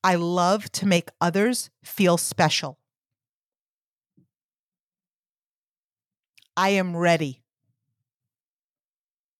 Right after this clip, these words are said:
I am worthy. I persevere. I live in my word.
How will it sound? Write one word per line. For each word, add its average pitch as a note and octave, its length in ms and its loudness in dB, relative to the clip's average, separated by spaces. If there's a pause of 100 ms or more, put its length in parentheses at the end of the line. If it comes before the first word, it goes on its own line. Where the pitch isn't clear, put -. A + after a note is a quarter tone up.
(540)
I F#3 120 2
am F3+ 320 0
worthy. D#3+ 500 -2 (2500)
I F#3+ 140 4
persevere. F3 920 0 (3000)
I F#3 80 2
live F#3 360 0
in G3+ 140 0
my E3+ 140 0
word. D#3+ 500 0